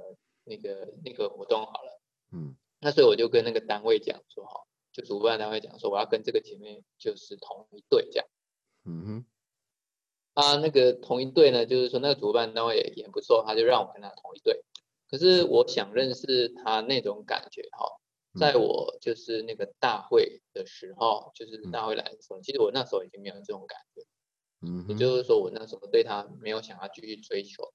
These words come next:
Speaker 1: 可是因为已经报了嘛，
Speaker 2: 嗯。
Speaker 1: 所以我还是去了。那去的时候呢，
Speaker 2: 嗯。
Speaker 1: 刚好小-，他就是那个，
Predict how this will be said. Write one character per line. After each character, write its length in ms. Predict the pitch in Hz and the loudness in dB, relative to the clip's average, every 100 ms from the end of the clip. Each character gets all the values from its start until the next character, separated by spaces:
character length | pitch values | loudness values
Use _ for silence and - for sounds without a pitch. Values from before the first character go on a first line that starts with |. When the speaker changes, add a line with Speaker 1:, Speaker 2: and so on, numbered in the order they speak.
| _ | _
Speaker 1:
可 120 | 117 | -4
是 160 | 143 160 | 0 2
因 80 | 165 | 2
为 140 | 131 | 0
已 20 | |
经 160 | 98 - | -2 0
报 220 | 127 - | 2 2
了 100 | - | -4
嘛， 60 | - _ _ _ - 98 | -14 _ _ _ -10 0
Speaker 2:
嗯。 40 | |
Speaker 1:
所 100 | 117 | 2
以 60 | 117 | 4
我 260 | 98 95 | 2 -4
还 120 | - 101 | -8 -12
是 120 | - | -12
去 280 | - - - | -18 -20 -18
了。 160 | - _ _ _ _ _ - | -20 _ _ _ _ _ -8
那 100 | 156 | 0
去 180 | - | 6
的 160 | 170 123 | 8 8
时 160 | - 110 | 6 2
候 100 | 110 | 0
呢， 100 | 101 | -4
Speaker 2:
嗯。 80 | 104 | -6
Speaker 1:
刚 120 | 120 | -6
好 140 | 101 | -6
小-， 260 | - - - _ _ _ | -8 -14 -16 _ _ _
他 80 | 117 | -8
就 180 | - 120 | 0 0
是 200 | 120 113 | 0 -6
那 100 | 107 | -4
个， 440 | 98 - - - | -4 -6 -8 -18